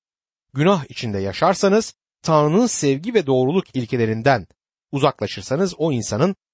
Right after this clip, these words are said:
ya da o ulusun üzerine eninde sonunda Tanrı'nın yargısı gelecektir. Gördüğünüz gibi insanlar Hezekiel'in mesajını okumaktan hoşlanmıyorlar. Yuhanna on dördüncü bölümü okumayı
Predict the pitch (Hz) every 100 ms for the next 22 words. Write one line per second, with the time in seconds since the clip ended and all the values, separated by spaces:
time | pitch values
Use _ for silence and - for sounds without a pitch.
0 | - 151 127 98 - _ _ _ _ _
1 | 220 247 202 185 190 151 - 135 131 101
2 | 117 185 185 - 123 123 175 - 110 98
3 | 139 110 101 101 95 131 107 95 - 151
4 | 170 _ _ 107 92 90 80 - - _
5 | _ _ _ _ _ _ _ _ 165 175
6 | 175 147 120 131 139 135 135 117 180 160
7 | 151 151 185 135 107 107 143 135 104 143
8 | 208 - - 127 98 - 160 170 _ 131
9 | - 92 87 80 71 - _ _ _ _
10 | _ _ - 160 247 262 160 180 - 247
11 | 240 151 123 120 107 139 165 120 175 190
12 | - 127 131 226